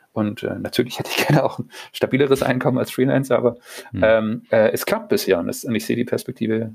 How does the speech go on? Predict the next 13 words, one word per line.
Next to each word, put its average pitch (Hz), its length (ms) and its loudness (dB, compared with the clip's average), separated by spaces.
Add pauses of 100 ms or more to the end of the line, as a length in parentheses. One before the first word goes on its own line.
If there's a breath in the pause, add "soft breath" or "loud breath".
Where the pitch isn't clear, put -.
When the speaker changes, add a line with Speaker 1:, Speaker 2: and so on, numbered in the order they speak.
(100)
Speaker 1:
in 110 60 -12
die 110 80 -8
richtige 113 300 -8
Richtung. 117 260 -10 (240)
Speaker 2:
Und 104 260 0
wie 113 360 4
kannst - 340 2
du 113 60 4
da 101 240 4
unterstützen? 98 800 -2 (760)
Speaker 1:
Hm. 120 240 2 (400)
Also 120 200 6
ich, - 300 -4